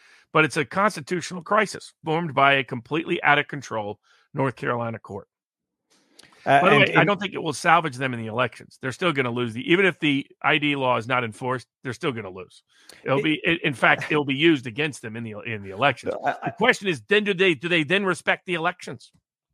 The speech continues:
Speaker 1: I mean,
Speaker 2: No, no,
Speaker 1: who
Speaker 2: but that's, I was gonna,
Speaker 1: they're not
Speaker 2: like, in
Speaker 1: respecting the legislature. They're not respecting the people's vote on the Constitution. I mean, you know, they may, may have to have sheriffs sent in there and, and arrest Supreme Court judges.
Speaker 2: What?
Speaker 1: That's how bad it's getting.
Speaker 2: No, it's like, i-, i-, i-,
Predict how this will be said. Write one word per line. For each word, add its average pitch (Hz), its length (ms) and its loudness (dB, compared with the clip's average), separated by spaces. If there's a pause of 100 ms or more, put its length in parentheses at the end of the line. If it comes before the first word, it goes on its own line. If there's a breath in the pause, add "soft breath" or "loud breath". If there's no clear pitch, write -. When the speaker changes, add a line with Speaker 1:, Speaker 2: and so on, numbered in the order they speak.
(160)
Speaker 1:
I 165 60 -14
mean, 156 240 -6
Speaker 2:
No, 262 180 6
no, 285 100 4
Speaker 1:
who 240 80 4
Speaker 2:
but 240 120 4
that's, 247 200 4
I 220 100 4
was 180 140 -2
gonna, 330 180 0
Speaker 1:
they're 160 140 -6
not 185 40 -2
Speaker 2:
like, 208 80 6
in 233 60 4
Speaker 1:
respecting 208 440 2
the 180 80 -6
legislature. 202 640 -4
They're 175 120 -2
not 214 160 4
respecting 196 460 0
the 180 60 -6
people's 208 300 -10
vote 196 180 0
on 196 60 -2
the 180 80 -10
Constitution. 185 680 -10 (420 soft breath)
I 185 60 6
mean, 185 260 2
you 202 100 -2
know, 180 160 4 (100)
they 180 140 2
may, 226 260 -2
may 156 360 0
have 180 160 0
to 185 60 2
have 165 120 2
sheriffs 220 380 0
sent 170 260 -4
in 175 100 -4
there 202 180 0
and, 165 200 -2
and 165 140 0
arrest 180 480 0
Supreme 208 360 -6
Court 269 280 -6
judges. 147 420 -6
Speaker 2:
What? 440 240 2
Speaker 1:
That's - 160 -8
how 220 100 4
bad 220 320 0
it's - 160 -6
getting. 127 280 -8 (160)
Speaker 2:
No, 294 140 6
it's 247 100 -2
like, 202 100 4
i-, 190 40 -4
i-, 220 380 2 (120)
i-, 269 60 2